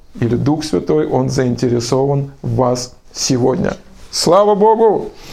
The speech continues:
Второе славное слово, и, и оно, э, вытекает из этого слова сегодня. Аллилуйя! Это слово «внезапно». <laughs> Святое, помазанное, сильное слово, как оно мне нравится.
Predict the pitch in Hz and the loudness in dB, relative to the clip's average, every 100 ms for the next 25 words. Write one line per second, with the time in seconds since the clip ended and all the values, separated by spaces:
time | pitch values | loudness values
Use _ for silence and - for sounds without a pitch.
0 | - - - - _ - - - - 127 | -16 -16 -20 -20 _ -18 -12 -10 -2 0
1 | 147 139 123 131 127 127 120 - 160 151 | 2 2 0 0 0 0 -2 0 0 0
2 | 127 120 120 - - 127 131 131 - - | 0 0 -2 -2 -2 0 0 -2 -8 -16
3 | - - 131 147 135 - 147 156 139 127 | -12 -2 -2 0 0 0 0 2 2 0
4 | 127 127 135 135 123 120 143 165 160 127 | 0 0 0 0 -2 0 2 2 2 0
5 | 127 135 135 131 - - - - - - | 0 0 0 0 -4 -8 -16 -20 -20 -20
6 | - _ - - - - - - - - | -20 _ -20 -20 -20 -20 -20 -20 -20 -16
7 | - - 120 120 120 123 120 - - - | -6 -2 0 2 2 0 -2 -6 -18 -20
8 | - - - - - - 131 139 139 - | -20 -20 -20 -20 -20 -4 -2 0 -2 0
9 | 131 123 120 123 123 127 123 - - - | 0 2 0 0 0 0 0 0 -4 -6
10 | - - - 110 143 123 151 151 - 143 | -12 -8 -6 -4 -2 -4 -4 -6 -2 0
11 | 170 160 139 143 147 156 131 135 139 170 | 2 2 2 0 0 0 0 0 -2 -2
12 | 160 147 143 165 156 151 170 165 196 208 | -2 -2 0 0 0 0 0 -2 -2 -2
13 | 60 - - | 0 -2 -4